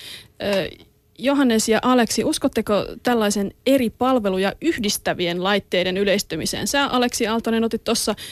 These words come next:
aikaisemmin esille juuri sen johtojen sekamelskan, joka meillä kotona on. Niin onko, ö, esineiden internet ja laitteet on internet nimenomaan parhaimmillaan sitä, että, että on jota-, joku yksinkertainen, ö,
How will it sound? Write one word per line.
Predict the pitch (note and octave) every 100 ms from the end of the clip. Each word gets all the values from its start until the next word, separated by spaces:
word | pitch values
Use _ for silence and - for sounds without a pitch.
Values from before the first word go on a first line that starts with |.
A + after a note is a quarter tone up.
| - -
aikaisemmin | B3 A#3+ A3+ G#3 G3+
esille | A3+ A#3 A3 G#3
juuri | G#3 A3 G#3
sen | G#3 G#3 G#3 - - -
johtojen | C4 B3+ - G3+ F#3+
sekamelskan, | F#3+ A#3+ A#3+ G3+ F#3 F#3+ F#3 F#3
joka | F#3 F#3+
meillä | F#3+ G3 F#3+
kotona | - A3 G3 F#3
on. | F#3+ G3
Niin | F#3+ F#3
onko, | B3 C4+ - - - - _ A#3
ö, | G#3+ -
esineiden | B3 C4 B3+ A3+ G#3 G3+ G3+ - -
internet | A#3+ A#3+ A3+ G3+ G3 G3+
ja | G3
laitteet | A#3 - G3 G3
on | G3
internet | G#3+ G#3 G3 G3
nimenomaan | A#3 B3+ A#3 G3+ F#3 G3
parhaimmillaan | C4 A#3+ G3+ F#3 F#3 F#3
sitä, | A3+ A3+ F#3
että, | F3+ G3 -
että | G3+ -
on | A#3
jota-, | A3+ G3+ -
joku | G#3+ -
yksinkertainen, | D4+ - B3 A3+ G#3+ - G3 F#3+ F#3 F#3
ö, | - - - - -